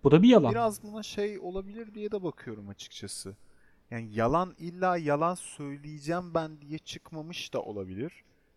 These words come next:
Speaker 2: Zamanla buraya evrilmiş
Speaker 1: Yani
Speaker 2: de
Speaker 1: evet.
Speaker 2: olabilir. Çünkü zannetmek dediğimiz bir ş-, kavram var. Yani bazen istesek de istemesek de yanlış anlaşılmalardan kaynaklı olarak hani dilden dile iletişimde özellikle,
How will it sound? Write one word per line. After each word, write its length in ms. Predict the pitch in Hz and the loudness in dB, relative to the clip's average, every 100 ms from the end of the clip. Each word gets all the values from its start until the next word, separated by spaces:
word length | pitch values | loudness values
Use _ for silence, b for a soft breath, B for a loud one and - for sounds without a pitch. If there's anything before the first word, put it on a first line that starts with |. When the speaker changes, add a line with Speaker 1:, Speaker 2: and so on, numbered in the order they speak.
| - | -10
Speaker 2:
Zamanla 600 | 110 117 139 160 160 139 | 0 0 2 0 -2 -2
buraya 280 | 127 113 | 0 2
evrilmiş 220 | 110 107 123 | 2 2 2
Speaker 1:
Yani 180 | 135 120 | 2 2
Speaker 2:
de 60 | |
Speaker 1:
evet. 200 | 160 127 | 4 2
Speaker 2:
olabilir. 540 | 104 98 104 98 139 - | 0 -8 -10 -6 -6 -8
Çünkü 400 | - 135 - 135 | -18 -16 -12 -10
zannetmek 760 | 117 131 147 151 143 143 135 - | 4 4 4 0 -6 -6 -10 -8
dediğimiz 500 | 123 127 131 127 127 | -8 -6 -6 -8 -8
bir 40 | |
ş-, 240 | 123 - - | -10 -10 -4
kavram 480 | 135 120 104 196 202 | 2 2 4 0 2
var. 300 | 127 - - _ _ _ - | 0 -2 -14 _ _ _ -8
Yani 400 | 110 110 110 98 | -2 0 -2 4
bazen 440 | 117 123 127 143 135 | 8 8 6 -2 -4
istesek 540 | 131 - 139 - 156 | -8 -4 -2 -4 -4
de 60 | 143 | -6
istemesek 680 | 131 - 160 151 - 131 - | -6 -4 -2 -2 -2 -4 -2
de 60 | |
yanlış 460 | 120 117 120 156 - | 2 2 0 -6 -4
anlaşılmalardan 960 | 151 127 113 123 117 117 120 120 160 | -4 -4 -8 -10 -6 0 2 2 0
kaynaklı 580 | 165 151 113 104 - - | -2 -4 -4 -4 -8 -12
olarak 500 | 104 104 101 165 - _ _ _ _ _ - | -12 -4 -2 -2 -4 _ _ _ _ _ -14
hani 380 | 107 107 107 - - - | -10 -6 -6 -8 -14 -10
dilden 440 | 113 113 139 143 | -4 4 4 4
dile 180 | 139 117 | 0 -2
iletişimde 600 | 107 104 - - 107 104 | -4 -6 -10 -12 -8 -4
özellikle, 720 | 101 98 98 95 98 - 214 | -4 0 0 -2 -8 -6 -6